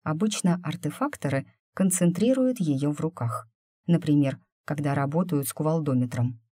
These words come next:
Но сегодня все было не так, как обычно.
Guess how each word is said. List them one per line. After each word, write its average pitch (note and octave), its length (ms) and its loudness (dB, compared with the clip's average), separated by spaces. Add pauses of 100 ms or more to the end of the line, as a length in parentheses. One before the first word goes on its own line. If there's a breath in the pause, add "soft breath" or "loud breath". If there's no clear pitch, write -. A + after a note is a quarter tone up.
Но D#3 240 4
сегодня F3 720 0
все D#3 280 -2
было D3+ 260 2
не D3 200 2
так, B2+ 340 -4 (260)
как - 220 -6
обычно. C3 540 -4